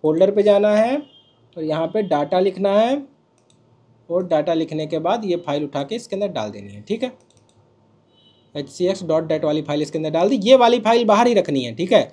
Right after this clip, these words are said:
अब ये जो फाइल है ये लेआउट बताती है कि आपने कनेक्शन कैसे किया हुआ है और ये जो है प्रोग्राम की फाइल है, ये दोनों फाइल उठा के कार्ड के अंदर डाल दो और कंट्रोलर के अंदर लगा दो,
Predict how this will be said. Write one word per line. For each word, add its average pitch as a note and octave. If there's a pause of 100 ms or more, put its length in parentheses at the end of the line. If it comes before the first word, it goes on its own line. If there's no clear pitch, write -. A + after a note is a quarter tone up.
(400)
अब B3
ये G#3
जो C#4
फाइल F#3+
है C4
ये B3+
लेआउट C4
बताती A3
है G#3
कि G#3+
आपने A3
कनेक्शन G#3+
कैसे A#3+
किया A#3
हुआ F3
है C4 (500)
और F3
ये G3+
जो G3
है A3+ (200)
प्रोग्राम A#3+
की C4+
फाइल D#3
है, D#3
ये A#3
दोनों G#3+
फाइल G3+
उठा G#3+
के E4
कार्ड F3
के F3
अंदर D#3
डाल F3+
दो C#4+
और B3
कंट्रोलर D#3
के D3+
अंदर D3+
लगा G3
दो, A#3